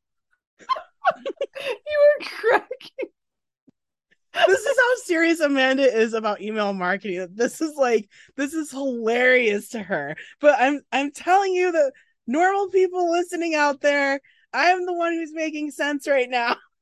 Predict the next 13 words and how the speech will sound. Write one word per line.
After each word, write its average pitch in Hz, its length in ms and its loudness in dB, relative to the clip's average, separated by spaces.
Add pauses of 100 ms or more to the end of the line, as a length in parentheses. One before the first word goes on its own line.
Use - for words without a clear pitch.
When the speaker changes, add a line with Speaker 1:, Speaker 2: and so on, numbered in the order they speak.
(360)
Speaker 2:
<laughs> - 1600 -8
Speaker 1:
Pop-up 370 560 4
monster. 262 640 0 (300)
You 330 100 2
don't 294 440 0
need, 302 360 2 (460)
okay, 247 300 -4
so 240 260 -6
Opt-in 311 380 -2
Monster 403 320 -6
is 330 120 -4
kinda 262 280 -4
pricey. - 680 -6